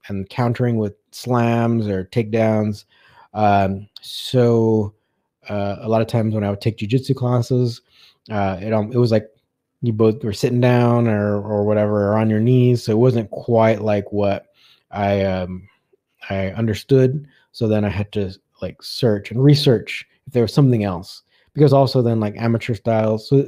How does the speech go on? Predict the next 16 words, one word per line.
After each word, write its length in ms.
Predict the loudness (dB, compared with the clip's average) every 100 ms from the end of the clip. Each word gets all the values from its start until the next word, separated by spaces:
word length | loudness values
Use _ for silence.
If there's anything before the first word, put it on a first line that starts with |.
| -2
at 80 | 0
this 140 | 0
time 220 | 2 2 2
I 60 |
was, 340 | 2 0 -4 -10
um, 360 | -6 -4 -6 -10 _ _ _ -6
at 160 | -4 0
U 120 | -2
C 220 | 0 2
L 200 | 2 4
A, 280 | 2 2 0
like, 260 | -4 -8 -16 -20 -14
uh, 280 | -6 -2 -2
and 220 | -4 -4 -6
at 280 | -6 -8
the, 360 | -4 -2 -2